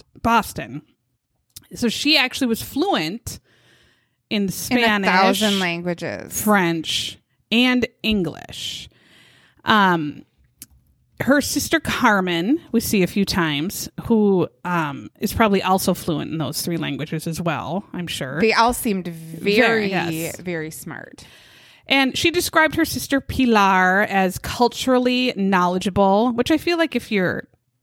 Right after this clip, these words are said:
Speaker 1: a Paris, you know, they, they just seem so much better.
Speaker 2: <laughs>
Speaker 1: They feel like they can dre-, they dress really well just to go to the
Speaker 2: Mm-hmm.
Speaker 1: shitty Target or whatever.
Speaker 2: Mm-hmm.
Speaker 1: And they just seem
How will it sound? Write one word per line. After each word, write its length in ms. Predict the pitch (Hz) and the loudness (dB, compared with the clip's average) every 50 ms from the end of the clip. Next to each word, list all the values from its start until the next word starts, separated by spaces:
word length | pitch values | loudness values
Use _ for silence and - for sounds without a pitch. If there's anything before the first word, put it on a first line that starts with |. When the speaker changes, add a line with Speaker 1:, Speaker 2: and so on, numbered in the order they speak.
| _ - | _ -2
Speaker 1:
a 80 | 202 | -2
Paris, 920 | 208 - - - - - 185 180 175 165 160 151 - - - - - - - | -2 -2 -4 -6 -4 -2 0 0 0 0 0 -2 -4 -6 -10 -10 -12 -8 -4
you 80 | 233 208 | -2 0
know, 140 | 190 185 180 | 2 2 2
they, 160 | 190 190 - | 2 0 0
they 160 | 190 202 208 | 0 -2 0
just 180 | 226 247 - - | 0 0 -2 -2
seem 180 | - 277 247 240 | -2 -2 -2 -2
so 160 | - - 208 | -2 -4 -4
much 300 | 190 180 170 - - - | -2 -2 -4 -6 -8 -8
better. 400 | 156 135 - 101 87 60 80 - - - _ _ _ _ - | -8 -8 -8 -8 -12 -14 -16 -18 -18 -20 _ _ _ _ -14
Speaker 2:
<laughs> 80 | - - 605 659 - - - - 679 - | -12 -10 -10 -10 -12 -4 0 2 2 2
Speaker 1:
They 100 | 277 269 | 2 2
feel 220 | - - - 330 | 4 4 4 4
like 160 | 320 311 302 359 254 233 | 2 4 4 4 4 4
they 180 | 240 233 226 220 | 4 2 2 2
can 200 | - - 220 190 | 0 -2 -2 -2
dre-, 380 | - 202 190 214 220 214 214 208 | -2 -2 2 2 2 2 2 2
they 140 | 220 226 | 0 0
dress 440 | 208 - 220 220 220 226 220 - - 214 | 0 0 0 2 2 2 0 -2 -6 -8
really 320 | 214 208 233 233 220 226 | -2 0 2 2 2 2
well 240 | 214 214 208 202 202 | 2 2 2 2 2
just 180 | 196 220 214 202 | 0 0 0 0
to 80 | 196 | 0
go 260 | 202 208 196 190 185 196 | 0 2 4 4 4 4
to 80 | 196 196 | 4 2
the 80 | 190 185 | 2 0
Speaker 2:
Mm-hmm. 80 | 175 190 | 0 -2
Speaker 1:
shitty 540 | 196 202 208 208 - 202 185 190 190 185 - | -2 -4 -4 -2 0 0 0 0 -2 -2 -4
Target 500 | - - 185 175 175 175 185 185 185 180 | -4 -2 -2 -2 -2 -2 -2 -2 0 0
or 80 | 170 | 0
whatever. 640 | 170 165 170 170 170 160 160 165 165 160 165 170 190 | 0 0 0 0 0 0 0 0 -2 -2 -2 -2 -2
Speaker 2:
Mm-hmm. 280 | 190 190 185 180 175 196 | -4 -6 -6 -6 -6 -6
Speaker 1:
And 520 | 165 160 160 160 165 175 180 208 233 233 | -6 -6 -6 -6 -6 -2 0 2 4 4
they 120 | 233 233 226 | 4 2 2
just 240 | - 247 - - - | 0 -2 -4 -4 -2
seem 360 | - 254 240 240 240 208 - | 0 2 2 2 2 0 -2